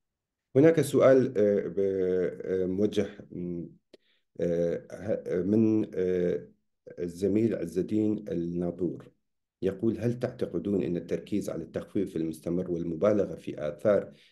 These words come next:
تغير المناخ والأخبار السلبية دون توضيح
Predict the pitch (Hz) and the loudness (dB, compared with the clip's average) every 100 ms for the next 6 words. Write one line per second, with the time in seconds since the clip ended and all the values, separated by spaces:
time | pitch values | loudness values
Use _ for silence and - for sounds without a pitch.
0 | _ - 82 98 90 85 90 87 - 82 | _ -6 2 2 2 0 0 -2 -4 -6
1 | 80 78 - 101 98 87 - 110 80 95 | -6 -10 0 2 2 -2 -4 -4 -4 -4
2 | 92 85 117 120 101 92 80 107 98 | -4 -2 0 0 0 -4 -4 -2 -2